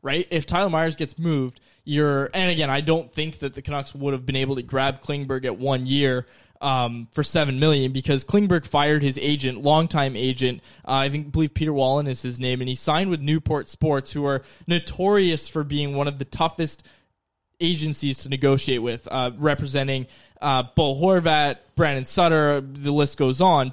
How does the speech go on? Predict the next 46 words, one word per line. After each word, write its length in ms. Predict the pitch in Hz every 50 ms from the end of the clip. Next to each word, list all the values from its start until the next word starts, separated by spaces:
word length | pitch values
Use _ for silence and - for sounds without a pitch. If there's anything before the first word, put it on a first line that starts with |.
| - -
But 300 | 160 143 139 123 - - - - _ -
Bo 120 | 170 156 147
Horvat's 280 | 151 143 139 131 -
obviously 320 | 139 127 123 127 - - 117
the 60 | -
key 120 | - 135
one 160 | 127 123 120 123
for 140 | - 123
Canucks 320 | 113 - 135 131 127 - -
fans 320 | - 127 120 120 - -
there. 200 | 135 123 113 117 - -
But 280 | - - 135 - - _ _ _ _ _ _ _ -
with 220 | 151 151 139 -
Klingberg, 440 | - 202 208 220 214 175 165 147 -
he 100 | - 143
switches 560 | - - - - 202 226 220 - 226 196 -
to 120 | - 170
Newport, 640 | 160 160 185 214 208 - - 151 143 139 139 - - -
and 240 | 151 151 151 151 151
then 320 | 156 151 151 151 147 143 139 _ _ _ _ _ _ _
the 120 | 151 156 139
strategy 640 | - - - 180 175 170 180 190 190 175 170 170
is 120 | 160 147 -
clearly, 720 | - - - 175 180 175 175 170 160 160 151 147 139 - _ _ _ _ _ _ 160
this 200 | 180 190 180 185
is 100 | 170 180
a 60 | 170
one-year 520 | 160 165 175 175 175 175 170 165 165 156
show-me 460 | 147 - - 214 214 247 262 247 220
deal 360 | 175 160 170 165 165 160 160 151
where 460 | 147 156 151 151 151 147 143 143 - - _ _ _ _ _ _ _
he's 200 | - 170 165 160
not 240 | 190 202 233 202 -
signing 300 | - 190 190 202 202 202
with 140 | 196 180 -
a 40 | 143
contender. 600 | 151 147 143 - 190 214 240 214 165 160 151 143
So 180 | - - 160
best 300 | 147 131 202 226 226 -
case 160 | - 214 185
scenario, 380 | - - 170 170 175 180 170 151
he 60 | 143 139
loves 380 | 139 151 185 196 202 190 170 165
it 60 | 160
in 60 | 165
Anaheim. 480 | 165 160 156 156 147 147 147 143 139